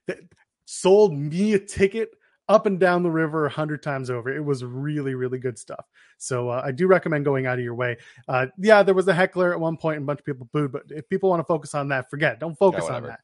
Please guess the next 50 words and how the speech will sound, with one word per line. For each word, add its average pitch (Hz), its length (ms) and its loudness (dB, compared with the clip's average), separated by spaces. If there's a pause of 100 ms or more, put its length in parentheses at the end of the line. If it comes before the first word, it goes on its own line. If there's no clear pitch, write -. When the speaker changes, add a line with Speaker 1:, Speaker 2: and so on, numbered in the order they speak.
Speaker 1:
that. - 80 -18
Speaker 2:
Yeah. 67 200 -14
Speaker 1:
I 139 80 -4
know 165 160 0
that, 151 240 0
that 143 160 0
after 151 240 -2
the 147 100 -4
match, 147 240 -2
Thunder 143 240 -4
Rosa 135 420 -2
ha-, 135 240 -8
had 135 140 -4
a 131 60 -4
lot 143 240 0
of 135 80 -10
things 147 220 -8
to - 100 -18
say 143 160 -4
about, 131 360 -6
uh, 127 140 -4 (320)
people 143 220 -2
disrespecting 147 580 -2
the 147 60 -4
wrestlers, 143 340 -4
and 151 160 -6
she's 156 220 -6
absolutely 170 640 0
right, 143 260 -2 (240)
but 131 160 -10
please 160 400 -4
do 143 140 -6
not 147 180 0
let 139 140 -4
that 131 160 -6
take 135 180 -6
away 131 240 -4 (100)
from 135 220 -2
the 127 140 -8 (240)
thirty 151 320 -4
minutes 131 480 -6 (260)
that 127 160 -6
these 143 220 -8
two 131 180 -10
went, 160 220 -4
because 123 200 -8
it 123 60 -4
was 110 220 -12
real 127 340 -2
good. - 300 -16